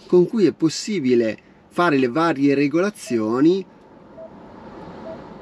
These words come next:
a cui si aggiungono comunque questi quattro pulsanti fisici, oltre a quello del, della zar, delle quattro frecce,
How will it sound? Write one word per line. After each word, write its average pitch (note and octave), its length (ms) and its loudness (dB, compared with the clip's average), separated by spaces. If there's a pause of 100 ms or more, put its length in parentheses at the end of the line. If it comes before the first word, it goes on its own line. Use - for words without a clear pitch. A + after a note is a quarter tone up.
(2500)
a D#3 120 2
cui F#3 140 6
si F3+ 100 4
aggiungono F3 400 6
comunque E3 540 6
questi D3 720 4 (500)
quattro E3+ 580 4
pulsanti D3+ 600 4
fisici, C3+ 680 4
oltre A#2+ 300 4
a - 20 -12
quello B2+ 420 6
del, A2+ 520 2 (280)
della B2+ 240 6
zar, G#2+ 300 2
delle B2 200 4
quattro B2 300 0
frecce, B2 600 4